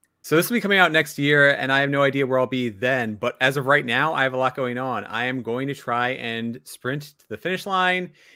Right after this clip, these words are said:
in terms of publishing my first novel. It's going to require a lot of late nights in terms of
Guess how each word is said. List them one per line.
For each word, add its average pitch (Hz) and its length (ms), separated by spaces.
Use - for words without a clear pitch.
in 135 140
terms 143 420
of 131 260
publishing 143 400
my 123 80
first 135 240
novel. 127 280
It's 104 140
going 123 200
to 120 440
require 151 440
a 127 80
lot 131 160
of 127 100
late 139 160
nights 156 420
in 127 160
terms 117 400
of 107 400